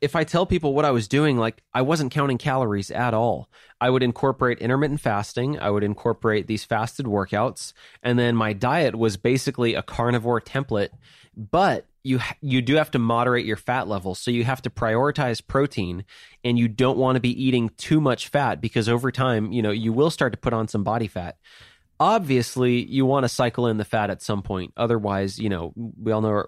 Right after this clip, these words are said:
rabbit starvation and, and you're just gonna get too lean. It's gonna affect your hormones. You're gonna have a lot of issues with that.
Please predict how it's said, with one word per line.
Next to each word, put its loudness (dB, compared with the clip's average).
rabbit 0
starvation 0
and, -2
and -2
you're 0
just -6
gonna 2
get -2
too 0
lean. 0
It's -6
gonna 0
affect -2
your 0
hormones. 2
You're -4
gonna 0
have -2
a 0
lot 2
of -2
issues 0
with -4
that. -4